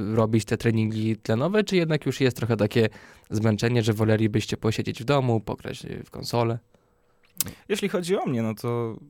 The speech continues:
Speaker 2: mi się wydaje, że no tutaj idzie się, tylko wyczekuje na ten trening, tak, w ciągu dnia, idzie się, robi się ciężką pracę, tak, no i człowiek może do domu wrócić, e, z uśmiechem na twarzy, tak, i, no i wyczekiwać kolejnego treningu, także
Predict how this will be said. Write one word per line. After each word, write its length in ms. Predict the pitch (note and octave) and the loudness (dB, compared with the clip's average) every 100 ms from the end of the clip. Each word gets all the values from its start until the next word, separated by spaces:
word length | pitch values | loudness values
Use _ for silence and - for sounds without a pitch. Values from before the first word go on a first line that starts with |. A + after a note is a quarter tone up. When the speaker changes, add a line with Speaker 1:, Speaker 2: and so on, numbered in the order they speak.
| - _ - | -20 _ -10
Speaker 2:
mi 120 | B2 | -6
się 120 | A2+ | -6
wydaje, 400 | G#2+ G#2+ G#2+ G#2 | -4 -2 0 0
że 540 | G2+ G#2+ G#2+ G2+ G2 G2+ | -2 -4 -2 -2 -4 -4
no 120 | A2 | -8
tutaj 580 | G#2+ A2+ A2 G#2 - - - | -8 -6 -6 -6 -10 -16 -14
idzie 240 | - A#2 A2 | -12 -8 -8
się, 240 | - G#2+ G2 | -4 -6 -6
tylko 260 | A#2+ A#2 | -8 -6
wyczekuje 460 | A2+ A#2+ A2+ C3+ B2 | -4 -4 -4 0 0
na 120 | G#2+ | -2
ten 180 | G2 G2 | -4 -6
trening, 380 | G#2+ G2+ G2 - | -4 -2 -4 -4
tak, 200 | G#2 G2+ | -4 -4
w 40 | |
ciągu 340 | - G#2 G2+ | -8 -6 -6
dnia, 480 | G2 G2 G2 F#2+ F#2+ | -6 -4 -4 -4 -4
idzie 280 | G2 G#2+ G#2 | -6 -8 -8
się, 280 | F#2+ G#2 G2+ | -6 -6 -4
robi 240 | G2+ G2 | -4 -6
się 140 | G2 G2 | -8 -8
ciężką 420 | G#2+ G2 - G2 | -6 -4 -4 -6
pracę, 400 | G2+ F#2+ - G#2 | -4 -4 -4 -6
tak, 300 | G2+ G2+ G#2+ | -4 -4 -6
no 100 | C#3 | -8
i 80 | D3 | -8
człowiek 340 | - D#3 E3 | -8 -10 -8
może 240 | E3 E3 | -8 -6
do 100 | E3 | -6
domu 260 | E3 D#3 C3 | -6 -4 -4
wrócić, 520 | G#2+ G2+ - G2 - | -6 -8 -10 -12 -12
e, 300 | - G#2+ A2 A2+ | -10 -10 -10 -10
z 100 | B2 | -10
uśmiechem 380 | C3 C3+ A2 F#2+ | -6 -4 -4 -4
na 100 | F#2 | -6
twarzy, 380 | - G2 F#2 | -8 -10 -8
tak, 360 | G2 A2 A2 - | -8 -6 -6 -8
i, 220 | A2+ C#3+ G3+ | -10 -10 -10
no 160 | B3+ | -12
i 140 | C#4+ C4 | -12 -12
wyczekiwać 520 | A3 - - G#3 F#3+ | -12 -12 -10 -8 -8
kolejnego 540 | - G#3 G3 G3 D#3+ | -6 -4 -2 -2 -4
treningu, 380 | A#2 A2 G2 G2 | -4 -4 -4 -6
także 380 | F#2+ G2+ G2+ G2+ | -8 -10 -6 -8